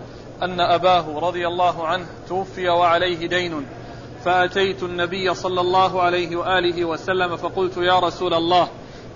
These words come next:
إن أبي توفي وعليه دين ولم يترك إلا ما يخرج نخله، ولا يبلغ ما يخرج نخله ما عليه من الدين دون سنين، فانطلق معي يا رسول الله لكي لا يفحش،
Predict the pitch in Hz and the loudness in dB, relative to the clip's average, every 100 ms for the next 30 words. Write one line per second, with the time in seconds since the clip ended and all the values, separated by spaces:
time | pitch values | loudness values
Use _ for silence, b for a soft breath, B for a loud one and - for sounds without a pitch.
0 | 180 185 175 180 185 185 180 185 185 185 | -8 0 2 4 2 0 0 2 2 2
1 | 180 175 170 170 175 175 160 175 185 190 | 2 4 6 4 4 2 0 0 0 -2
2 | - B B - 185 190 190 196 185 180 | -8 B B -4 0 2 2 0 -2 -4
3 | - 190 185 180 180 175 180 190 190 180 | -2 0 4 4 4 2 4 2 0 -2
4 | 170 180 185 175 160 - - - B B | 2 0 0 0 -2 -6 -16 -16 B B
5 | B - 180 180 180 196 185 190 185 190 | B 0 4 6 6 4 4 2 4 2
6 | 180 185 190 185 185 180 190 196 190 180 | 2 2 2 -2 -2 0 -2 0 0 2
7 | 185 180 185 175 190 185 180 175 175 - | 0 2 4 4 2 0 -2 -4 -4 0
8 | 190 196 196 - - 175 190 180 170 170 | 0 0 -4 -12 -4 0 2 0 -2 -2
9 | 180 180 143 - - B B B - - | 0 0 -2 -10 -14 B B B -8 -4
10 | 180 175 196 196 180 190 185 180 190 185 | -2 2 2 2 0 -2 -2 2 2 4
11 | 180 190 185 180 175 190 196 - 165 180 | 2 0 0 2 4 4 4 0 -6 -4
12 | 190 185 180 180 196 - 185 180 | 0 2 4 2 2 -2 -8 -6